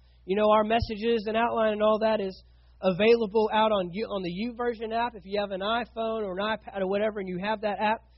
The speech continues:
you can look at our outline, and it's got all the notes and all the verses that we're gonna be looking at today. Obviously, it's great for you to be writing these down if you don't have that.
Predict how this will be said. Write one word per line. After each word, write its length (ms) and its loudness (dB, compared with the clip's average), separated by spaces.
you 120 0
can 360 -2
look 260 2
at 120 2
our 180 4
outline, 480 2
and 100 -4
it's 140 -14
got 160 2
all 220 4
the 200 -2
notes 400 2
and 80 -2
all 120 4
the 120 -2
verses 340 0
that 100 -2
we're 120 -2
gonna 160 -2
be 80 0
looking 320 -2
at 160 -4
today. 340 -2
Obviously, 520 2
it's 120 -6
great 380 0
for 60 -6
you 260 -2
to 100 -4
be 300 -4
writing 400 6
these 240 0
down 320 0
if 100 -10
you 80 -8
don't 260 -2
have 340 -4
that. 280 -4